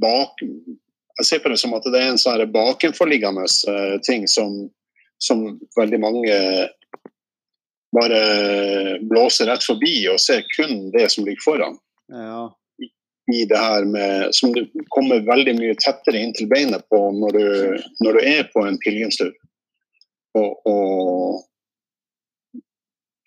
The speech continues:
Speaker 1: rett og slett går dypere inn i deg selv. Spesielt også med, når du har en oppgave som du hadde med å,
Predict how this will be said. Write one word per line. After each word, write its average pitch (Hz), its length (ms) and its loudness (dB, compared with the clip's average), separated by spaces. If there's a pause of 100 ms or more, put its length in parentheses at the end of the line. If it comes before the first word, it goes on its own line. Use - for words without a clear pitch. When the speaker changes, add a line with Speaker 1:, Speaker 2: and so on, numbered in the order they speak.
Speaker 1:
rett 110 180 -2
og - 40 2
slett 110 260 0
går 107 180 0
dypere 107 360 -4
inn 117 160 -4
i 104 80 -2
deg 87 120 0
selv. 156 240 -2 (1300)
Spesielt 139 480 0
også 120 240 2
med, 107 260 -2
når 110 300 0
du 107 80 4
har 127 160 2
en 107 120 -2
oppgave 120 340 -2
som 110 180 -2
du 107 120 -4
hadde 120 260 0
med 101 160 -2
å, 98 180 0